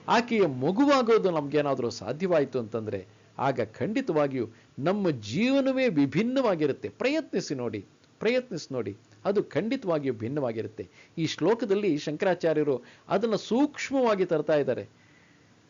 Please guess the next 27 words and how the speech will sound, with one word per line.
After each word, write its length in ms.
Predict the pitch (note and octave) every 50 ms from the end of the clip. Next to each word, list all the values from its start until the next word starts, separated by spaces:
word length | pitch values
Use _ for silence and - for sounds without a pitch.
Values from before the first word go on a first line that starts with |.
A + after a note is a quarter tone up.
| _ _ _ -
ಆ 240 | - E3 G#3 G#3+ G3+
ತಾಯಿಯ 720 | F#3 - - - D#3+ F3 A3 B3+ C4 B3+ C4 B3+ B3 A#3 G3+
ಸ್ತನ್ಯ 540 | - - - - F3+ G#3+ B3+ C4+ C#4 C4
ಪಾನದ 460 | - - - F3+ G#3 A#3 B3 B3 G#3 A3
ರುಚಿ 360 | G3 F3 F#3+ G3 - C4 B3+
ಅದೆಷ್ಟು 440 | A3+ F3+ G3 A3+ A3 - - C4+ C4
ಅದ್ಭುತವಾಗಿತ್ತು 840 | G#3 F#3 F3+ F#3+ G3+ B3 C4 C4 A#3+ A#3+ A#3 A3 A3 G#3+ A3 A3
ಅಂತಂದ್ರೆ 680 | A3 G#3 F#3 G#3 G3 G#3 A#3 A#3 G3 E3 E3+ F#3 G#3+ G3+ - - - - - _
ಕುಮಾರಸ್ವಾಮಿ, 760 | - E3+ F#3+ A#3 B3+ C4 C4 B3 B3 - B3 A#3+ A#3+ A#3+ A#3+ A3
ಗಣಪತಿ 500 | - F#3 G3 A3 A3+ B3 A#3+ A#3+ A3 G3+
ಇಬ್ರುವೆ 360 | G3 F#3 G#3+ A#3+ B3 A#3 A3
ನಮಗೆ 260 | G3+ F#3+ G#3 G#3 G3+
ಸ್ತ್ರೀ 360 | - - - G3+ A#3 C#4+ D#4
ಸಂಘದ 400 | C#4+ - C#4 C#4 C#4 C4+ C#4 B3+
ಸಹವಾಸವೇ 640 | A#3 - - E3+ G3 A#3 C4 C4+ B3+ B3 C4 B3+ B3
ಬೇಡ, 160 | A3+ A#3 A3+
ನಾವು 320 | G#3+ G#3 G3+ F#3+ F3 D#3
ಆಜನ್ಮ 540 | B2+ A2 B2+ D#3 G3+ A#3+ A3+ C4+ C4+ C4+ C4+
ಪರ್ಯಂತ 400 | C4 B3+ A#3+ A#3 A#3 A#3 G#3+ A3+
ಬ್ರಹ್ಮಚಾರಿಗಳಾಗೇ 960 | G#3 D#3 - D#3 F3+ G#3 A#3+ - B3+ B3 B3 B3 A#3+ B3 A#3+ A#3+ A3+ A#3+ A#3+
ಇದ್ದು 140 | A3+ G3+ G#3
ಬಿಡ್ತೀವಿ, 320 | G#3 F#3+ - G3+ G3 F#3
ನಮ್ಗೆ 300 | F3 E3 D#3+ D#3 C#3+ D3+
ಇದೇ 140 | D#3+ G#3+ A#3+
ಆನಂದವಾಗಿದೆ 720 | A#3+ F#3 D#3+ F3 F#3+ G3+ G3+ G3 F#3+ F#3 F3+ E3+ D#3 E3
ಅಂತ 180 | D#3+ D3+ - D#3
ಹೇಳಿ 340 | C#3 C3 D#3+ G3+ A3 G3+